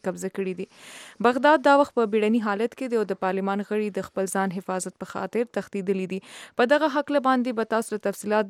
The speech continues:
د، آه، زموږ همکار ارباب محمود علي درکوي. هغه یې دې وخت په سټوډیو کې هم موجود دي. تاسو ته هرکلی وایو.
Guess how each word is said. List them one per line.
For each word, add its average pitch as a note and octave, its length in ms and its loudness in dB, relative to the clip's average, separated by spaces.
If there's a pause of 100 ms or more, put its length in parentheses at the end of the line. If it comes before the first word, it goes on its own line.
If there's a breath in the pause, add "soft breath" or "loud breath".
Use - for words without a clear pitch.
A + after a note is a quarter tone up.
د، - 20 4
آه، G3 840 0
زموږ G#3 280 2
همکار G3+ 440 0
ارباب G3+ 360 0
محمود G3 340 -2
علي G#3 160 -2
درکوي. G#3+ 560 0
هغه B3+ 200 2
یې A3+ 260 -2
دې G#3+ 160 2
وخت G#3+ 160 -8
په F#3+ 540 0 (220 loud breath)
سټوډیو G#3+ 340 0
کې G#3+ 180 -2
هم C#4 160 -2
موجود B3 220 -2
دي. A#3+ 80 -6
تاسو A3 240 -4
ته A3 80 -4
هرکلی G#3+ 440 -2
وایو. C#4+ 360 2